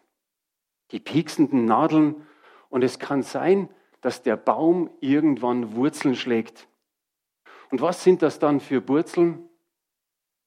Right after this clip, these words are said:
Wurzeln der Bitterkeit. Wurzeln der Bitterkeit, wo, wo man sagt, die machen hart, die machen unversöhnlich. Und auch da hat die Bibel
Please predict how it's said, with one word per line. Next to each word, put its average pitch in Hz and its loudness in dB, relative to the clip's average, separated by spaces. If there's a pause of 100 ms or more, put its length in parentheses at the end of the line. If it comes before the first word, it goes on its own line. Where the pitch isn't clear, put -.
(320)
Wurzeln 127 -4
der 127 -2
Bitterkeit. - -10 (1120)
Wurzeln 147 6
der 120 4
Bitterkeit, 160 0
wo, 120 0 (380)
wo 123 0
man 120 2
sagt, - -4
die 127 -2
machen 120 -2
hart, 160 -4 (600)
die 123 -2
machen 127 -2
unversöhnlich. 160 2 (400)
Und 135 0
auch 131 2
da 147 -8
hat 151 -4
die 127 -6
Bibel 131 -2